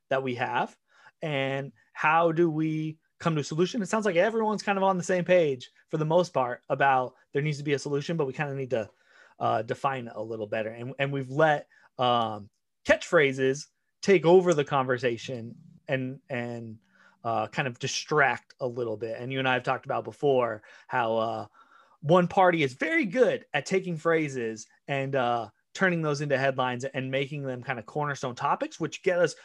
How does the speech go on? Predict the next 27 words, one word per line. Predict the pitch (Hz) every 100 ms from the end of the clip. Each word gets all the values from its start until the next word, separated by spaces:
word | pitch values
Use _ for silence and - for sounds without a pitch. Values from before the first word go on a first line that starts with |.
| - -
uh, | 127
stuck | 117 - 214 180
in |
a | 147
hole | - 233 170 147 - _ -
talking | 170 156
about | 151 135
this | 139 175
thing. | - 135 123
And | 127
a | 127
lot | 131
of | 135
times | 139 120
it's | - -
the | 127
distraction | - - 151 143 - 127 113 - - -
from | 147
what's | 131 123
going | 123 113
on, | 117 117 107 104 _ - -
uh, | 117 104 113 -
somewhere | - 139 120 110
else, | 117 107 107
which | 110 104 -
is, | 101 98
uh, | 101 101